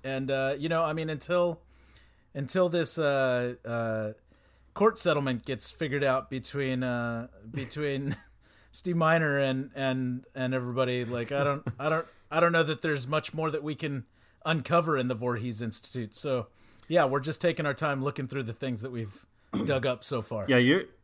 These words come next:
Speaker 2: you're wrapped up right in the, smack in the middle of that Friday the thirteenth lawsuit, right?
Speaker 1: It is, uh, yeah, yeah, absolutely. As a matter of fact, uh,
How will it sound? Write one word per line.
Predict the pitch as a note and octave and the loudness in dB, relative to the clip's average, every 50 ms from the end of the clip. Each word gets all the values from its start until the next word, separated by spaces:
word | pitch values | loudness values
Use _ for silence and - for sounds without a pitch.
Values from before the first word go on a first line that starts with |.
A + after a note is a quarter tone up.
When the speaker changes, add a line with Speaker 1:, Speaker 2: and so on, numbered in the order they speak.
| _ _ _ | _ _ _
Speaker 2:
you're | - - - B2+ C3+ D#3+ D#3+ | -18 -8 0 4 6 6 8
wrapped | D3 D#3 D3 C3+ - - | 10 10 10 8 8 6
up | D3+ C3+ B2+ - | 6 6 6 6
right | A#2 A2 B2 C3+ C3+ D3+ D#3+ | 4 6 8 8 8 8 6
in | D3 A#2+ A#2 | 4 4 4
the, | A2+ B2 C#3+ | 4 2 2
smack | C#3 - - C#3 D3+ D3+ D3 C#3 - | 0 -2 -2 0 2 2 2 2 2
in | C3 A#2 | 2 2
the | A2+ | 4
middle | A2+ A2 A2 A#2 A#2+ A#2 A#2 A2+ | 4 4 6 6 6 6 6 4
of | G#2 F2 | 4 2
that | F#2+ G2 F#2+ G2+ A2+ - - | 2 2 2 2 0 0 0
Friday | A#2+ A2 G#2+ A2 G#2 | 0 2 4 2 2
the | G2 G2 | 0 0
thirteenth | - A#2 G#2 F#2+ - - G2+ F2 - | 0 0 -2 -2 -2 -4 -4 -4 -2
lawsuit, | F#2 F2+ F#2 G2 F#2 - F2+ D#2+ D#2+ - | -2 0 0 -2 -2 -4 -10 -10 -10 -12
right? | - E2 E2+ F#2 G2+ F#2+ - _ _ _ _ _ | -12 -8 -8 -8 -8 -10 -16 _ _ _ _ _
Speaker 1:
It | - E3 E3 D#3+ | -4 -2 2 4
is, | D#3 D3+ D#3 C#3+ B2+ C#3 | 4 4 4 2 0 0
uh, | D#3+ D3 D3 C#3+ D3+ C#3+ | 2 2 4 4 2 2
yeah, | C3 D#3 F3+ - - - - - - | 2 2 2 2 0 -6 -16 -12 -6
yeah, | - E3 D#3+ C#3 | -2 -2 0 0
absolutely. | B2+ B2 - - C3+ C#3 C3 B2 C3 | -2 -2 -4 -6 -8 -6 -4 -4 -4
As | C#3 B2+ | -4 -2
a | D3 | 0
matter | D#3+ D#3+ D3+ | 0 0 0
of | C#3 - | 0 0
fact, | E3 C#3+ C3 - - | 0 -2 -2 -2 -2
uh, | C3 B2 B2 B2 B2 B2 B2 B2 B2 B2 | -2 -2 -2 -2 -2 -2 -2 -4 -4 -6